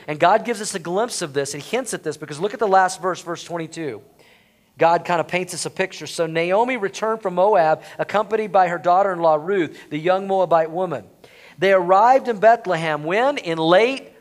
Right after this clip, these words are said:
spring, at the beginning of the barley harvest."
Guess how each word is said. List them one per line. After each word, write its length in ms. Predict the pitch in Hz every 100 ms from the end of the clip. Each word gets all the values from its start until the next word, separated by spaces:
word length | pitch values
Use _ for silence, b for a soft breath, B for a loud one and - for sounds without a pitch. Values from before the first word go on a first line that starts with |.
| _ _ -
spring, 960 | - - - 269 294 233 160 156 196 220 B B
at 160 | 175 175
the 80 | 165
beginning 800 | 170 147 214 247 277 277 285 B B
of 140 | 160 147
the 80 | 139
barley 640 | 156 175 202 202 208 196
harvest." 760 | - 180 170 139 123 - -